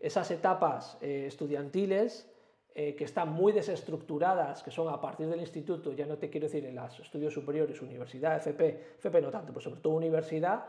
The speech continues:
eh, en las que las, muchas personas en el espectro, mm, les falta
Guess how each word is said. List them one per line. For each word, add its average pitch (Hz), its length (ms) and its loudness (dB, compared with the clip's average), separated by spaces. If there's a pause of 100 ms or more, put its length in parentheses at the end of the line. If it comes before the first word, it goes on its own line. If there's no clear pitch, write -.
(380)
eh, 156 400 6
en 156 80 2
las 156 160 2
que 151 100 4
las, 147 180 -2
muchas 165 320 -2
personas 175 420 0
en 170 80 2
el 160 80 4
espectro, 175 520 0 (400)
mm, 139 580 -12
les 139 160 -6
falta 190 420 -2